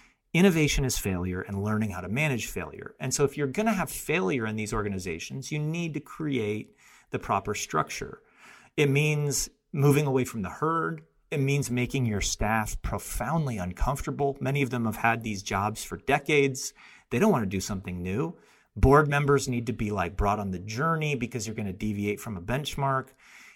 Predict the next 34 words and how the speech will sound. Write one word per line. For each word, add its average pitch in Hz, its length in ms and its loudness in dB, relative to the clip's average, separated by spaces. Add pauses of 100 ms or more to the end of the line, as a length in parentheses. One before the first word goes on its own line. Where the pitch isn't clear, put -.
(120)
And 151 100 4
so 151 180 4
innovation 160 600 4
to 117 140 10
me, 127 800 -2
I 131 80 -4
don't 147 100 2
wanna 156 140 2
say 151 260 6
this 147 220 6
too 139 160 6
loudly 151 480 8
because 135 260 2
I 131 80 6
want 139 360 4
to - 100 4
have 170 340 6
innovators, 123 720 4 (480)
but 139 160 2
let 160 180 6
this 156 160 0
be 143 140 2
a 135 60 8
warning. 131 400 2 (220)
It's, 143 140 4
like, 131 140 6
one 143 160 6
of 170 40 6
the 160 60 6
few 143 220 0
paths 135 400 4
to 131 100 0
getting 107 220 0
fired - 500 2